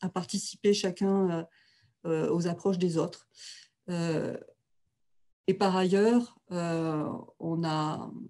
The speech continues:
également mis en évidence l'importance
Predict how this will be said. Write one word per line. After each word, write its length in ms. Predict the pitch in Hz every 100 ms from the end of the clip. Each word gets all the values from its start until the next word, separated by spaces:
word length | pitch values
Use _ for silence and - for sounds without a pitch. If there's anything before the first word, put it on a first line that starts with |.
| - - _ _
également 720 | 175 180 180 185 196 202 185
mis 180 | 175 185
en 100 | 185
évidence 440 | 185 185 180 190 202
l'importance 760 | 190 196 202 - 208 220 -